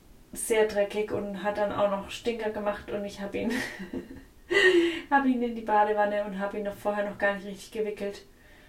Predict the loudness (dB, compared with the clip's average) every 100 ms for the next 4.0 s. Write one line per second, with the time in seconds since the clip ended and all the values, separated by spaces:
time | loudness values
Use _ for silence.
0 | -20 -8 -4 -2 -2 -4 -8 -4 -4 -4
1 | -8 -6 -6 -10 -20 -18 -12 -8 -4 -2
2 | 0 0 0 -2 -2 -4 -6 -8 0 4
3 | 6 6 4 4 -2 4 6 6 2